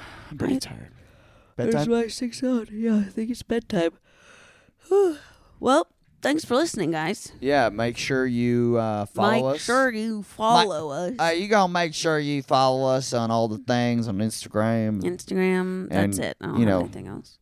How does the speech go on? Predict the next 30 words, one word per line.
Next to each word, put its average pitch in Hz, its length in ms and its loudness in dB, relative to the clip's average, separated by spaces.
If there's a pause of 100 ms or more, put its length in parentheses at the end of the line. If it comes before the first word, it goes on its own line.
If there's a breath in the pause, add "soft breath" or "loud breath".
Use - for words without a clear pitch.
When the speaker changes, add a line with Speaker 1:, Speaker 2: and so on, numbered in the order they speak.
Speaker 1:
get 110 180 0
us 107 220 -4
wherever 104 260 -2
you 107 80 -2
get 101 160 -2
your 95 100 -4
podcasts. 98 840 -2
And, 107 420 2 (520 soft breath)
you 143 100 0
know, 135 180 4
Speaker 2:
Ooh, - 20 6
Speaker 1:
it - 80 6
Speaker 2:
and 226 120 -2
subscribe 226 380 -4
to 220 80 -8
the 214 100 -12
Patreon. 233 320 -12
Speaker 1:
Yeah, 185 500 4
yeah. 156 240 0
For 139 160 -8
five 160 340 2
dollars 151 340 4
a 139 60 -2
month, 113 400 -2
we 117 220 0
will 110 180 0
do 107 280 0
a 98 120 0
bonus 139 380 0
episode 135 640 2